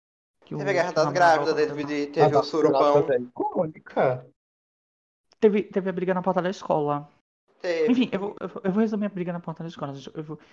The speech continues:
Speaker 1: é, teve, tem a menina um, a menina dois, tá? E o menino um. E é isso. O menino um, ele namora com a menina um. E, só que aí,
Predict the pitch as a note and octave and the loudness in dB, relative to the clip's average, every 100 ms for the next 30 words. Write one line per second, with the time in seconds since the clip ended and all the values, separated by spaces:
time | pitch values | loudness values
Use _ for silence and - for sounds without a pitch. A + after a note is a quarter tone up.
0 | _ _ _ _ D#3+ D#3 E3 - - F3+ | _ _ _ _ -6 -4 -6 -8 -6 -2
1 | F3+ F3+ F3 E3 E3 G#3+ E3+ D3 E3 C#3+ | -2 -2 -4 -4 -4 -4 -4 -4 -2 -2
2 | G3 - C#3+ - _ _ E3+ F3 E3 F3+ | -2 -8 -10 -10 _ _ -6 -4 -4 -4
3 | E3+ F#3 G3+ E3+ G#3 - _ _ _ _ | -4 -4 -4 -4 -6 -12 _ _ _ _
4 | _ _ _ _ _ _ _ G#3+ A3 - | _ _ _ _ _ _ _ -6 -6 -8
5 | _ _ _ _ _ - B3 A#3+ E3 E3+ | _ _ _ _ _ -4 0 2 0 -4
6 | - D3+ D#3+ D#3 C#3+ - D3 D3 D#3+ D3 | -6 -6 -4 -4 -4 -6 -10 -12 -12 -8
7 | D3+ D3 D3 E3 - _ _ _ _ _ | -6 -4 -4 -4 -10 _ _ _ _ _
8 | _ _ _ _ _ _ _ D3+ D3+ D3+ | _ _ _ _ _ _ _ -12 -10 -10
9 | D#3 _ _ _ _ - A#3 A3+ D3+ F3 | -14 _ _ _ _ -12 -8 -6 -4 -4
10 | C#3 | -6